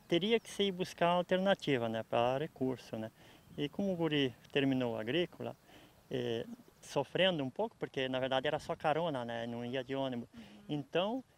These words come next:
Speaker 1: fomos, a prefeitura encaminhou, é, uma reunião da, da Samora, né, e nós participamos naquela reunião, com a parceria da Emater. Participamos, definimos plantar um X, eh,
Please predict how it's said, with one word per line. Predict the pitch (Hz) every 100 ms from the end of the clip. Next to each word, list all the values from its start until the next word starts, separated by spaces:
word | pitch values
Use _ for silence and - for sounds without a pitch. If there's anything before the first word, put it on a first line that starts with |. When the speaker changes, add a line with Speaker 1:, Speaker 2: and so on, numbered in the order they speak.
| _ _
Speaker 1:
fomos, | 175 202 202
a | 185 170
prefeitura | 175 165 160 202 202 156
encaminhou, | 156 165 160 156 160 170 - _ _ _ _ _ _ _ -
é, | 147
uma | 147 139
reunião | 151 156 143 147 220 247
da, | 143 127 120 120
da | 135 127
Samora, | - 120 127 190 240
né, | 175 196 - _ _ - _ _
e | 165
nós | 170 185
participamos | - 202 - 185 190
naquela | 214 233 262
reunião, | 311 277 131 117 _ _
com | -
a | 117
parceria | 120 - 135 156
da | 143
Emater. | 151 165 - 180 240 - - - _ _ -
Participamos, | 160 - - 220 262 269 233 190
definimos | 180 - 196 233 254 247 214
plantar | - 214 208 220
um | 226 208 - - _ _ -
X, | - 226 233 -
eh, | 185 175 175